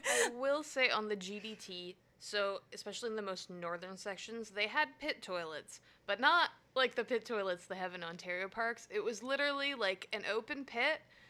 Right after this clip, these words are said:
Speaker 2: and, like, a thin log just, like, tied to two trees. So you had to <laughs> just kinda, like, sit on the log and do your th-, your business over this open pit.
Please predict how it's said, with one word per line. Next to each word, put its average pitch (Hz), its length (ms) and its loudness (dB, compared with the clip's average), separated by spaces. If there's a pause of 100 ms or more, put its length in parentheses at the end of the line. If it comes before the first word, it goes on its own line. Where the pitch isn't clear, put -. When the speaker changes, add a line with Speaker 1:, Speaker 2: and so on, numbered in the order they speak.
(200)
Speaker 2:
and, 208 400 4 (220)
like, 196 300 -2 (120)
a 175 200 -6 (1300)
thin 240 360 0
log 214 520 2 (240)
just, - 280 -6
like, 185 200 -4
tied 185 480 4
to - 80 -10
two 175 240 -8
trees. 160 500 -6 (240)
So - 140 -6
you 208 120 4
had 233 180 2
to 262 120 -2
<laughs> - 0 -
just - 300 -2
kinda, 302 280 2
like, 254 200 -2
sit - 380 0
on 208 140 -2
the 190 80 0
log 185 460 2 (520)
and 208 120 -2 (240)
do 226 80 -6
your 214 280 2
th-, 214 280 2
your 202 200 -4
business 180 520 -4
over 180 280 -4
this 180 200 -6
open 185 400 -6
pit. 175 280 -6